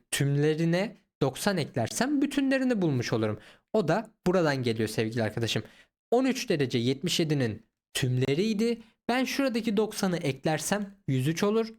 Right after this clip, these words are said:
Bu da bütünleri olur. Aynı şekilde ben kırk ikiye de yirmi sekize de doksan eklersem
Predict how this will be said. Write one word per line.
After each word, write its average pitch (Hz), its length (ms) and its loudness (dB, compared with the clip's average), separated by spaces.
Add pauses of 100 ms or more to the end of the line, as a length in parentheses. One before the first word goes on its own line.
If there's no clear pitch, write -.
(120)
Bu 170 120 0
da 180 280 -2 (180)
bütünleri 147 680 -2 (160)
olur. 117 320 -2 (100)
Aynı 226 200 0
şekilde 147 360 -2
ben 156 220 -2 (220)
kırk 170 260 -2
ikiye 175 380 -2
de 120 240 -2 (200)
yirmi 160 280 2
sekize 165 420 -2
de 113 160 -2
doksan 151 360 -2
eklersem 196 600 -2